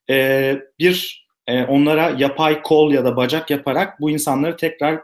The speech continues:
bir şekilde hareket ed-, edebilir duruma getirebilir miyiz? E, tüm hikaye bunun üzerinden,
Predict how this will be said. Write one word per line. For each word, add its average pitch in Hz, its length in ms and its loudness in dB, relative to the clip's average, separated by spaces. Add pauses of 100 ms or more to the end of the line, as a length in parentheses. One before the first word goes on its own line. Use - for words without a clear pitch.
bir 165 120 0
şekilde 139 340 0
hareket 139 320 -2
ed-, 127 420 -6
edebilir 127 460 2
duruma 131 240 -2
getirebilir 139 500 0
miyiz? 101 360 -6 (460)
E, 123 340 2
tüm 180 220 2
hikaye 143 540 2 (160)
bunun 160 200 0
üzerinden, 110 560 -2